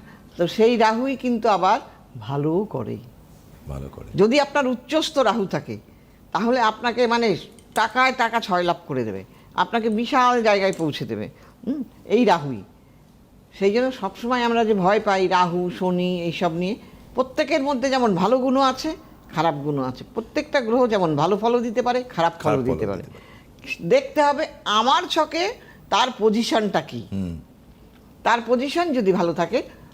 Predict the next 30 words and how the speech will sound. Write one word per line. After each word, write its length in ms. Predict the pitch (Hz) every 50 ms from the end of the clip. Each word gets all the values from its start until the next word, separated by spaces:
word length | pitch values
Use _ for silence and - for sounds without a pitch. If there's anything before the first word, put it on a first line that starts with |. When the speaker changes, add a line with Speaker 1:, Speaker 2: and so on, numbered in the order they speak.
| - - - - - - -
Speaker 1:
obviously 540 | - 180 185 220 247 262 262 262 - 233 233
আপনি 220 | 202 175 - 170 156
ভালো 200 | 147 139 123 127
ফল 140 | 127 123 117 107
পাবেন, 240 | - 110 110 104 95 92 - - - - - - - - -
এটা 140 | - 170 190
বলার 280 | 180 170 180 180 175 226
অপেক্ষা 360 | 233 - 156 123 - - 120
রাখে 220 | 98 98 - 95
না। 80 | 92 80
Speaker 2:
হুম। 140 | 80 82 78 - - - - - - - -
Speaker 1:
হ্যাঁ, 300 | - - 233 359 339 226 - - - - - - - -
কাজেই 380 | - 208 208 196 233 277 269
সেই 260 | - - 226 226 247
জন্য 260 | 226 254 254 254 277 277 - -
সবসময় 500 | 202 214 214 - - 254 254 254 247 233
আমি 160 | 220 226 220
বলি, 280 | 202 202 202 202 294 - - - - - -
গ্রহের 640 | - 127 131 139 127 135 180 190 202 233 233 254 262 233
বলবত্তা 640 | 175 165 175 185 185 185 185 185 - - - 208
থাকা 260 | 202 - 165 143 165
দরকার। 440 | 147 143 123 113 - - 104 67 60 55 - - - -
Speaker 2:
হুম। 160 | 73 73 69 67 - - -
Speaker 1:
সেই 140 | 180 190
গ্রহটাকে 600 | 165 139 147 175 175 214 220 220 226 220 233 247
সবসময় 520 | 214 - 196 180 - - - 214 214 220 220
আপনারা 380 | 190 160 - 180 180 185 226 226 - -
সবল 320 | - 170 190 208 233 233 202
করে 200 | 180 180 156 139
রাখুন। 300 | 135 123 - 123 113